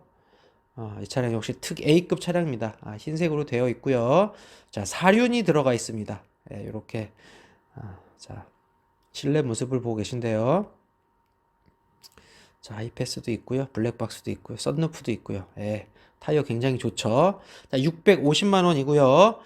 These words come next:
어, 마지막 보실 차량은, 아,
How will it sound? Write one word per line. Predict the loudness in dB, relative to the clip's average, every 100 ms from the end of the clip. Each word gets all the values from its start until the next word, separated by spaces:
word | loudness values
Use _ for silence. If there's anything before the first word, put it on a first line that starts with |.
| -20 -12 -4
어, | -2 2
마지막 | 2 2 2 2 2
보실 | 2 2 2
차량은, | 2 2 2 2 0 -4 _ -14
아, | -10 -8 -10